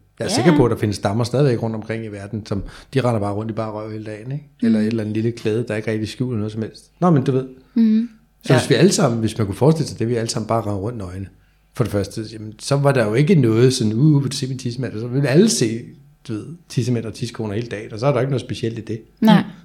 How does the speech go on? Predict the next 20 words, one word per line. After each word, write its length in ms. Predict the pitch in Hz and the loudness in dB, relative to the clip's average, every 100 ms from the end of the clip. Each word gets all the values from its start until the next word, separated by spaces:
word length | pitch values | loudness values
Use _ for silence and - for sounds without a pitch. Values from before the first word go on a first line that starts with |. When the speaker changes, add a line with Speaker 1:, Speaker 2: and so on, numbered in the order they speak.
| _ - | _ -2
Speaker 1:
Det 100 | 110 | 4
er 40 | |
jo 80 | 190 | 4
fordi, 220 | 156 104 | 2 -4
vi 180 | 101 101 | -4 -4
har 140 | 98 | -6
besluttet 480 | 92 - 90 117 131 | -8 -8 -4 0 0
os 60 | - | -2
for, 100 | 98 | -4
at 120 | 95 | -4
det 180 | 95 95 | -4 -6
er 40 | 87 - _ - | -8 -16 _ -8
farligt, 600 | - - - - - - _ _ _ _ - | -4 -4 -6 -10 -12 -18 _ _ _ _ -8
Speaker 3:
Ja. 60 | 143 | -6
Speaker 1:
at 80 | 139 | 0
det 60 | |
Speaker 2:
Ja. 60 | 240 | 2
Speaker 1:
skal 300 | 269 262 101 | 2 0 -6
gemmes 300 | 90 - - | -8 -12 -16
væk. 320 | 95 - - | -18 -18 -20